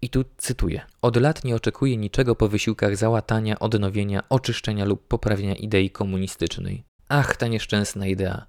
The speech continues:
Ta czaszka, Edwardzie, już nigdy się nie uśmiechnie”. Pisał to Lech Kołakowski do Edwarda Thompsona. Wiemy o tym dzięki książce Kołakowskiego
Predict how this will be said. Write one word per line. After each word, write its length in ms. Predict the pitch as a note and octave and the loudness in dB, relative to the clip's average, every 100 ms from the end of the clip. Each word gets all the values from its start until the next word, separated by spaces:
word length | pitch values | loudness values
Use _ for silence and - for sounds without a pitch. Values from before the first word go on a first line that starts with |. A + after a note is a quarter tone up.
| _ - - - | _ -20 -20 -8
Ta 100 | G2+ | -6
czaszka, 360 | - C#3 - A2+ | 0 0 0 -2
Edwardzie, 600 | G#2+ G#2 G#2+ G#2 F#2+ G2 _ _ _ | 0 2 2 2 -2 -4 _ _ _
już 240 | - - A#2 | -6 -4 0
nigdy 320 | D3 C#3 A#2 | 0 0 0
się 160 | - | 0
nie 140 | G2+ G2 | 0 0
uśmiechnie”. 560 | F2+ F2 F2+ - - - _ _ _ _ _ _ - | 0 -6 -8 -10 -14 -16 _ _ _ _ _ _ -6
Pisał 280 | E3 F3 D#3 | -2 0 0
to 160 | B2+ | 2
Lech 280 | B2 D3+ - | 4 2 0
Kołakowski 880 | - B2 - G2+ - - G2 G#2 A#2+ _ _ | 0 0 0 -2 -4 -8 -6 -8 -10 _ _
do 340 | A2 G#2+ G#2+ - | -4 0 0 0
Edwarda 680 | A2+ A#2 C#3 B2+ A#2+ B2 - | 2 4 4 4 2 0 -4
Thompsona. 560 | - A2+ - F2+ E2+ - _ - | -4 -2 -2 -2 -2 -6 _ -8
Wiemy 280 | B2 E3+ E3 | 0 2 4
o 100 | G2+ | 0
tym 280 | - C3+ B2+ | 0 -2 0
dzięki 280 | B2 A#2 - | -4 -6 -8
książce 440 | - C3 - G#2+ | -2 -2 -4 -6
Kołakowskiego 760 | - F2+ - - - C3+ D3 | -2 -2 -2 -6 -2 4 4